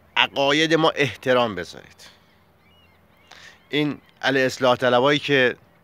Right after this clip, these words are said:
بعد از انقلاب پنجاه و هفت به نظافت رمشون بیشتر از نظافت ریششون اهمیت میدن. یک مشت پاسدار عقده‌ای، عبنه‌ای که تا چهار روز پیش میدون سینه‌خیز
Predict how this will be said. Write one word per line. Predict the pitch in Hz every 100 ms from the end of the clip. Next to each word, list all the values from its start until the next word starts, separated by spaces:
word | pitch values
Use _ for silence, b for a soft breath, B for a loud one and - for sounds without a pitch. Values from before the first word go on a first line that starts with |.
| _ 98
بعد | 127 139
از | 135 110 -
انقلاب | 123 123 113 123 139 135
پنجاه | 123 113 107 110
و |
هفت | 104 131 - - - _ _ _ _ _ _ b b b b b -
به | 95
نظافت | 127 127 131 117 131 127 151 160
رمشون | 131 123 131 160 170 147 175 165 127
بیشتر | 113 127 - 147
از | 147 120
نظافت | 113 113 113 123 117 120 123
ریششون | 110 117 117 110 101
اهمیت | 98 98 95 87
میدن. | 85 76 71 - _ _ _ _ B B B B -
یک | 143 -
مشت | 156 170 175 - -
پاسدار | 139 131 131 - 151 156 - -
عقده‌ای، | 143 120 139 151
عبنه‌ای | 160 131 120 127 143 147 135 - b b b b b b
که | - 131
تا | 135
چهار | - 156 156
روز | 156 -
پیش | 160 151 - -
میدون | 107 120 120 147
سینه‌خیز | 147 - 131 123 147 131